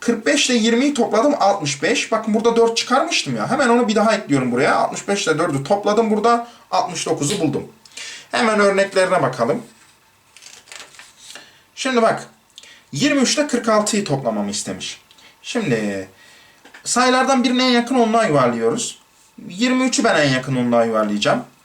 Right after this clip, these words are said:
Yirmi üçü en yakın onluğa yuvarladığım zaman yirmi yapar. Ama bunun için üç çıkarmam lazım değil mi?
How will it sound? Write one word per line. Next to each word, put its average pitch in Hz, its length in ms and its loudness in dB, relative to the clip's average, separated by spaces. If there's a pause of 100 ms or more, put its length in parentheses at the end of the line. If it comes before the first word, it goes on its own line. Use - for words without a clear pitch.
(160)
Yirmi 202 240 0
üçü 214 180 0
en 226 100 2
yakın 233 240 0
onluğa 220 280 2
yuvarladığım 220 440 2
zaman 226 200 2
yirmi 202 280 2
yapar. 139 380 -2
Ama 180 240 2
bunun 202 120 2
için - 320 -4
üç 208 160 -4
çıkarmam 190 460 0
lazım 123 280 0
değil 247 140 -2
mi? 98 140 -8